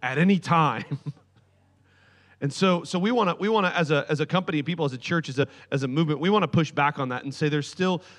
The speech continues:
something right and good, come on, about committing ourselves to that which the Lord puts before us. And so that's what Belong is really all about, our, our membership class.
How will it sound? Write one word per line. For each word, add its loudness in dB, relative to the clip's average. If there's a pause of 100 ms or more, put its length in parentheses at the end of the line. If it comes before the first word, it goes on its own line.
something -4
right 0
and -2
good, 2
come 2
on, 2 (280)
about 0
committing 2
ourselves -4
to -8
that -2
which -4
the -10
Lord -2
puts -2
before -4
us. -6
And -10
so 0 (260)
that's -4
what 0
Belong 4
is 0
really 2
all 0
about, 2
our, 0
our -2
membership -4
class. -4